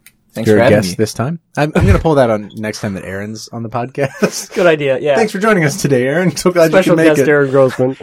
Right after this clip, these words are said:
Speaker 1: Well, I drove over here with you. Uh, I live with you. I'm your roommate.
Speaker 3: It's pretty spot on.
Speaker 2: Yeah, i-, is he here?
Speaker 3: Yeah, d-, despite what it sounds like, Aaron could not join us today. He's baking cookies with his fiancée and family.
Speaker 2: Which is the sweetest thing. They promised to bring me back some,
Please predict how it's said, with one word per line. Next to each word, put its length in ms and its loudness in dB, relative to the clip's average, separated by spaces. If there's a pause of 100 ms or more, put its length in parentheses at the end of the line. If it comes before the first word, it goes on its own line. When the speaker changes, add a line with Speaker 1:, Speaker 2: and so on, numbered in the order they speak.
Speaker 1:
Well, 260 -2 (160)
I 220 -4 (380)
drove 260 0
over 200 0
here 140 -2
with 240 -4
you. 120 2 (180)
Uh, 60 -4
I 200 0
live 200 -4
with 120 -4
you. 140 -2
I'm 160 -2
your 100 -2
roommate. 400 0 (760)
Speaker 3:
It's 240 -16
pretty 200 -4
spot 300 0
on. 300 0
Speaker 2:
Yeah, 240 4
i-, 60 0
is 360 -4
he 160 -4
here? 460 0
Speaker 3:
Yeah, 240 2
d-, 100 2
despite 640 0
what 160 -2
it 120 -6
sounds 320 2
like, 180 2
Aaron 300 2
could 180 -4
not 220 -2
join 200 -2
us 160 -6
today. 420 -6 (200)
He's 220 -4
baking 380 0
cookies 380 -2
with 140 -4
his 360 -2
fiancée 640 -2
and 240 -8
family. 420 -2
Speaker 2:
Which 180 2
is 120 0
the 80 0
sweetest 420 0
thing. 180 -2
They 120 0
promised 320 0
to 60 -12
bring 140 0
me 100 -4
back 220 0
some, 300 -10